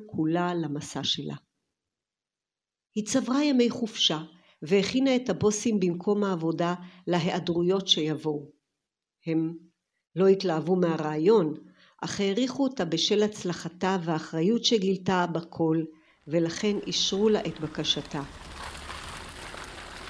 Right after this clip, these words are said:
כשהגיעה המונית לאחר פרק זמן שנחבה כנצח, הוקל לה שלא השתפנה ונמלטה למאורתה.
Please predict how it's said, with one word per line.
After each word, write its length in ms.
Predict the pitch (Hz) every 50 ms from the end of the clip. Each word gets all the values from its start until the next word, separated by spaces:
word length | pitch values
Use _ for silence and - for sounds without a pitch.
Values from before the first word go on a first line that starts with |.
| - - - - - - -
כשהגיעה 760 | 151 151 - - 170 160 156 160 156 151 156 190 196 190 180
המונית 520 | 175 160 156 151 156 165 175 175 175 175 165
לאחר 420 | 151 151 - - - 180 170 165 170 - -
פרק 360 | - 202 196 190 185 - -
זמן 480 | 160 147 151 156 185 185 185 190 190 190
שנחבה 720 | 185 - - 170 165 165 165 - - - 165 147 151 180
כנצח, 920 | 180 - - 185 165 165 170 175 185 180 - - - 185 175 - - - - - - - - - - - - - - - - - - - -
הוקל 360 | - 202 202 - - 233 233
לה 140 | 233 247 247
שלא 360 | 240 - - 190 185 185 185
השתפנה 640 | 196 185 - - - 185 - - - 190 175 175 175 165
ונמלטה 600 | 175 170 165 160 160 151 156 156 - - 160 165
למאורתה. 640 | 170 165 165 175 170 156 156 151 151 - - 147